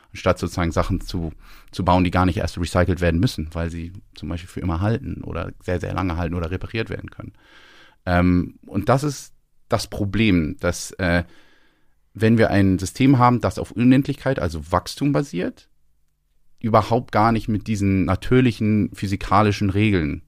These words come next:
spielen kann. Bis jetzt hatten wir es ganz lange so, ähm, dass die Wirtschaft global noch nicht so groß gewachsen war, ähm, dass diese Probleme noch nicht so sichtbar waren. Man konnte Sachen schon sehen, aber wir sind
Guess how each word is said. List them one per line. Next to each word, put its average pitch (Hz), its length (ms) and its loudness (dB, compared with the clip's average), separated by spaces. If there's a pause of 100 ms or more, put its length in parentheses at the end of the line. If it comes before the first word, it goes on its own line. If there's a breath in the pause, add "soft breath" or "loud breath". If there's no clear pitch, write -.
(840)
spielen 113 380 4
kann. 76 380 -4
Bis - 180 -6
jetzt 110 260 0
hatten 113 200 2
wir 95 60 2
es 85 100 -6
ganz 101 260 -2
lange 110 220 0
so, 110 360 0 (580 soft breath)
ähm, 90 560 2 (1040)
dass - 200 2
die 101 180 0
Wirtschaft 160 680 4
global 101 540 6
noch 113 180 4
nicht 117 220 2
so 139 220 4
groß 120 400 -4
gewachsen 98 520 -2
war, 185 200 -4 (920)
ähm, 107 480 2
dass 101 180 0
diese 104 160 -2
Probleme 113 880 2 (720)
noch 101 240 4
nicht 117 240 4
so 104 80 2
sichtbar 90 360 2
waren. 76 160 2
Man 76 120 0
konnte 92 260 2
Sachen 85 280 0
schon 78 200 -2
sehen, 123 320 4
aber 87 220 0
wir 85 60 -4
sind 104 240 0